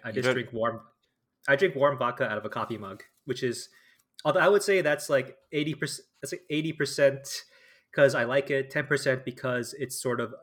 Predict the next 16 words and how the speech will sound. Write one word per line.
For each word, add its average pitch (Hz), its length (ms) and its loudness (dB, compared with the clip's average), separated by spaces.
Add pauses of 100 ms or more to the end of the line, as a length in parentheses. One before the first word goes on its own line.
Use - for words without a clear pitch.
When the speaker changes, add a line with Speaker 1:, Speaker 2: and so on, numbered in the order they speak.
(160)
Speaker 1:
unusual, 131 840 -2 (200)
and 120 180 -6
ten 135 140 -2
percent 131 340 0
'cause 120 140 -2
of - 60 -2
alcoholism. 143 720 -4
So, 110 320 -6
you 117 100 -8
know, 95 240 -16
that, 117 140 -10
that's, - 160 -8
like, 117 100 -8
a 104 80 -8
weird 101 220 -8
mix. - 380 -10